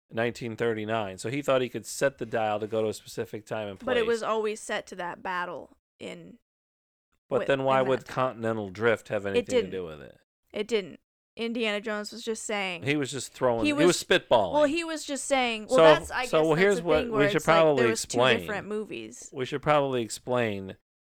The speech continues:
Speaker 1: the Dial of Destiny is something that they believe will send them back in time. The Germans get a plane, they dress in their Nazi costumes, and they're gonna go back to Germany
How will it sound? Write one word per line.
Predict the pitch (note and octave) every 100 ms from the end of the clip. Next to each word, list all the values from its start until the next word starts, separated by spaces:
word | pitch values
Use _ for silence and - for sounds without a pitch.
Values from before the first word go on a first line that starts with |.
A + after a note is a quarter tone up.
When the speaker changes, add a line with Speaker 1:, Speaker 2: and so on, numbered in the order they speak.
| _ _
Speaker 1:
the | - A#2
Dial | A#2 B2 C3+ C3
of | A2+
Destiny | A2 A#2+ - B2 A2 G#2+ G2+
is | G#2+ G2
something | - A#2+ A2 A2+
that | G#2+ G2+
they | G#2+ A2
believe | A2 A2 G#2+
will | G#2
send | - A#2+
them | A2 G#2
back | G2+ G2 G2+
in | F#2+
time. | - C3 A#2+ G#2+ G2+ _ _ _
The | - G#2 G#2
Germans | G2+ A#2+ C3 B2 A2 G2+
get | A2 G#2
a |
plane, | - - C3+ C3 B2+
they | A2+
dress | G#2+ A2+ -
in |
their | G#2
Nazi | G#2 G#2+ A2+ - G#2+
costumes, | A2+ G#2+ G#2 - A#2 C#3 B2+
and | A#2 A#2
they're | B2+
gonna | C3 A#2
go | A2+
back | A2 G#2+ G2+ - _ _ _ _
to | A2+
Germany | G2+ B2 C3 A#2+ G#2+ G#2